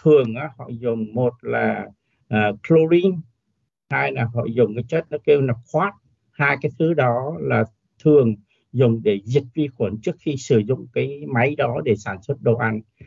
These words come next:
hoặc là sau khi rửa rồi diệt vi khuẩn lại để giữ máy cho nó sạch sẽ, thì đó là cái chất mà người ta thường dùng. Còn nếu mà nói về nước thì đúng là nước,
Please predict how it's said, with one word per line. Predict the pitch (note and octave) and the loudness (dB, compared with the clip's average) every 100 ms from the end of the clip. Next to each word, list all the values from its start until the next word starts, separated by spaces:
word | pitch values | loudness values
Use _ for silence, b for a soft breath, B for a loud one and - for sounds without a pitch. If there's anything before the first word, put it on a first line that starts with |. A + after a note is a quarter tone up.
| _ | _
hoặc | B2 A#2+ | -2 -2
là | A2+ | -6
sau | - C#3+ C#3+ | -4 -2 -2
khi | - C#3+ C3 | -2 -6 -2
rửa | B2 A2+ F2+ G2+ - | 2 4 2 -2 -8
rồi | A2+ A2+ G#2+ G2+ | -2 0 0 -2
diệt | A#2 B2+ - | -2 -2 -4
vi | C#3+ - | -8 0
khuẩn | A#2 A2 | -2 0
lại | A2+ G#2 | -4 -4
để | - A2 G2 - | -4 -2 -2 -2
giữ | - - | -2 -2
máy | D3+ C3 B2 | -4 -6 -6
cho | - | -4
nó | C3 | -4
sạch | C#3 C3+ - | -2 -4 -2
sẽ, | B2+ A#2+ C#3 - _ _ _ - | -2 0 -4 -6 _ _ _ 0
thì | A2 | 2
đó | G#2 G2+ B2+ | 2 2 0
là | D3 A2+ | 0 0
cái | A2+ A2+ | 0 0
chất | C#3 - | -4 -2
mà | B2+ | -2
người | A2 G2 | 0 -2
ta | A2+ A2+ - | -4 -2 2
thường | C#3 A#2 | 4 4
dùng. | B2+ A#2+ G2 - _ _ _ _ | 4 2 0 -6 _ _ _ _
Còn | B2+ A#2+ A2+ A2+ | 0 2 2 2
nếu | C3+ | 0
mà | E3+ C#3 | 0 -2
nói | A#2+ C#3+ | 0 0
về | C#3+ B2+ | 2 2
nước | A2+ B2 F3 A#3+ - _ _ _ | 4 6 6 6 0 _ _ _
thì | B2 G#2 | -10 -4
đúng | A2+ A2+ C#3+ G#3 | 0 0 -2 -8
là | G#3+ B2+ A2+ A2 G2 | -10 -6 -4 -4 -6
nước, | G2+ B2+ | 0 2